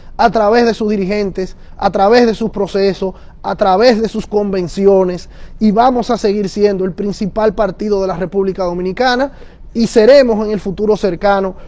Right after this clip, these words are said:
un partido político que desde el gobierno transforma a la sociedad dominicana. Y eso es lo que el Tribunal Superior Electoral,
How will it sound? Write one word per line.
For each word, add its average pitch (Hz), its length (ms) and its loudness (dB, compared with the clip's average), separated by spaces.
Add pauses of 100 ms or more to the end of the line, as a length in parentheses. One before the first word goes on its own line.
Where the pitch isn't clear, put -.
un 226 180 -2
partido 196 500 2
político 185 480 -4
que 226 160 4
desde 262 220 6
el 254 100 4
gobierno 202 680 2 (240)
transforma 196 640 2
a - 20 0
la 170 80 0
sociedad 175 380 -2
dominicana. 170 600 -2 (340)
Y 202 200 2
eso 233 380 8
es 214 80 2
lo 196 140 0
que 190 80 -2
el 175 80 -4
Tribunal 180 420 -2
Superior 185 360 -2
Electoral, 175 420 0